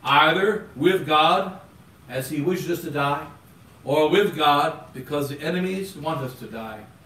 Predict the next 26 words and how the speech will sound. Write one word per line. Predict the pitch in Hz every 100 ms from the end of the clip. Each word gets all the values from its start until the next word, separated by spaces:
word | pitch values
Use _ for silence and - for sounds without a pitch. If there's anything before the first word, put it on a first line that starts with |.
| - - -
In | 131
both | 117 143 175 -
victories, | 180 - 131 127 123
both | - - 151 147 147
deaths | 143 143 135
are | 120
complete | 127 131 131 139 160
victories. | 147 147 123 113 113 - -
And | 165
the | 165
most | 156 135
beautiful | 202 226 143
death | 127 131 - - - -
is | 127 123
the | 123
one | - 175 175 - - -
that | 117
is | 110
brought | 131 147 151
about | 151 156 139
by | 131 131
the | 123
so-called, | - 151 156 - 143
by | 139
our | 143 -
enemies, | 156 135 107 104 - -